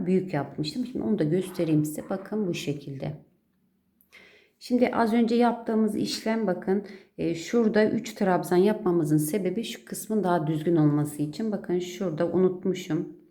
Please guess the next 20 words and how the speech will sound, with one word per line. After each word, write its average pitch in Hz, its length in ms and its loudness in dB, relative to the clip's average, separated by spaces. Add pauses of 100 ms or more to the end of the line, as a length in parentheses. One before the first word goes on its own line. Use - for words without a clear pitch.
(580)
Şuralarda, 170 880 -2
e, - 120 -6
unuttuğum 180 560 0
için 196 280 0
buralar 175 420 0
biraz 151 400 2
şöyle 160 440 -2
şu 175 180 -12
şekilde 143 460 -6
oldu. - 460 -4 (640)
Yani 190 200 4
onun 220 320 4
için 202 520 0 (420)
bu 220 120 -10
kısımlarda 170 1040 0
trabzanları 160 640 2
üçlü - 400 -6
tutuyoruz. 139 640 -8 (640)
Dediğim 262 320 8
gibi 277 340 2